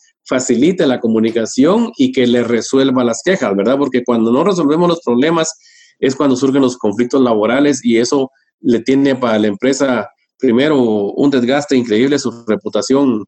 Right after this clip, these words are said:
eh, a nivel social, a nivel público, y más ahora con las redes sociales, que cualquier cosa la publican en las redes sociales y eso sí es un desprestigio para la empresa. Y por otro lado, igualmente ya se crean conflictos, sean individuales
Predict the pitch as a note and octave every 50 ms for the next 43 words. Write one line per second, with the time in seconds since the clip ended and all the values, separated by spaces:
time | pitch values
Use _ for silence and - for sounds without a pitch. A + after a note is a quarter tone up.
0 | _ _ _ - - - G2+ G2+ F#2+ E2+ D2+ D#2+ - _ A2+ A2+ A2 G#2+ A#2+ C3+
1 | - C3+ A#2+ - C3+ F#3 A#3+ G#3+ B2+ A2+ B2+ B2+ C3 D#3+ G3 G#3 F#3 - B2 A#2
2 | C#3 C#3+ C#3+ C#3+ D3+ D3+ C3+ A#2 G#2+ G#2 C3 C#3+ D3 B2+ A2+ G2+ - C#3 D3+ D3
3 | C3 G#2+ G#2+ G#2 - D3 C3+ - D#3 D3 D3+ C#3 - - _ _ _ A#2+ A2 -
4 | A2 A#2 C3 - D#3 C#3+ B2 G#2+ G#2+ A#2 C3 C#3+ - A#2+ A2 - C#3 D3 D3+ D3
5 | C3+ B2+ - A2+ G#2+ G#2+ A2 B2+ B2+ - C3+ B2 C3 C3 C3 B2+ C3 C3 C3+ C3+
6 | B2 B2 - _ _ _ _ - B2 B2+ - A2+ G#2 - - C3 D3+ C#3 G#2 -
7 | G#2+ G#2 - G2+ G2 - C#3 D#3 F#3 F3+ F3 D#3+ - - - - - - - -
8 | - - C#3 - C3 C#3+ E3 F#3+ F3 D#3+ D3+ E3+ G3 G#3+ G#3 F#3+ C3+ - - _
9 | _ _ _ _ C3 B2+ B2 B2+ C3 C3 B2+ B2 C3+ C#3+ - F3 D#3 C3 B2+ B2+
10 | B2+ - C#3 A#2+ - A#2 A#2 A#2+ C3 C3+ B2 - A2 A2 A2 D3+ A#3 A#3 - C3+
11 | A2+ G#2+ G2+ G2 - - - - - C3+ C#3 D#3 E3 E3 D3 C3 B2+ A#2+ A#2+ A#2
12 | B2 D#3+ G#3+ C4 C#4 C4+ - -